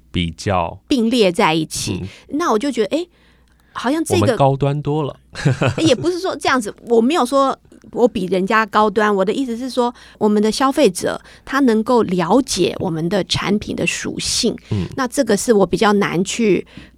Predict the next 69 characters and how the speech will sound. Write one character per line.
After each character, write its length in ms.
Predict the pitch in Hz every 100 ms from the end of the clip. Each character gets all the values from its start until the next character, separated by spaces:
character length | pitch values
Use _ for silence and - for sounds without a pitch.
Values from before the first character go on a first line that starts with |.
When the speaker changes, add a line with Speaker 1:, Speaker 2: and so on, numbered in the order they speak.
| _ _ _
Speaker 2:
克 240 | - 202 185
服 240 | - -
的 100 | -
一 100 | -
个， 160 | 170 - _ _
一 100 | -
个 120 | 214 190
点， 300 | - - - - -
Speaker 1:
嗯。 120 | 98 -
Speaker 2:
对 100 | 202
啊， 360 | - - - - _ -
这 120 | 226
是 80 | 214
一 40 |
个 120 | 196
点 140 | - -
嘛。 100 | -
Speaker 1:
是。 200 | - -
Speaker 2:
然 120 | - 208
后 100 | 269
还 220 | - 240
有 100 | 269
一 100 | 208
个 100 | 208
点 220 | 208 -
就 140 | 185
是， 300 | 202 214 208 185 - - - -
呃， 160 | 202 202
因 80 |
为 60 | 254
我 160 | 247 226
以 60 |
前 160 | 185 185
是 100 | 196
做 160 | 220
采 260 | 190 - -
购 240 | - 170 -
的， 240 | - 220 -
Speaker 1:
嗯。 120 | 95 92
Speaker 2:
采 220 | - 190
购 140 | 285
的 60 | 247
话 140 | 233
都 140 | 214 214
是 300 | 202 208 190 -
你 80 | 208
不 120 | 269
用 100 | 302
去 100 | 311
求 240 | - 202
人， 140 | 214 196
都 80 |
是 100 | 240
人 100 | 233
来 160 | 190 196
求 320 | 196 226 202 240
你 160 | 196
啊。 80 | -
Speaker 1:
嗯， 20 |
嗯， 40 | 185
Speaker 2:
好， 140 | 170
简 180 | 185 180
单 200 | 190 214
讲 220 | 175 156
就 120 | 175 190
是 120 | 202
这 120 | 214
样， 100 |
Speaker 1:
嗯， 60 | 190